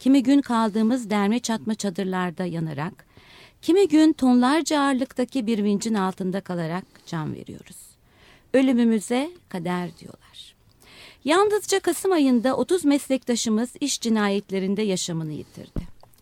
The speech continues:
İki bin on iki yılının ilk on ayında iki yüz yirmi altı inşaat işçisi düşerek, ezilerek, göçük altında kalarak, yanarak, zehirlenerek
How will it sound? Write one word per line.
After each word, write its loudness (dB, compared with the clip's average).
İki 0
bin 6
on 4
iki -2
yılının 4
ilk -4
on 4
ayında -2
iki -6
yüz -2
yirmi 0
altı -4
inşaat -4
işçisi -8
düşerek, -8
ezilerek, -6
göçük -10
altında -2
kalarak, -10
yanarak, 0
zehirlenerek -4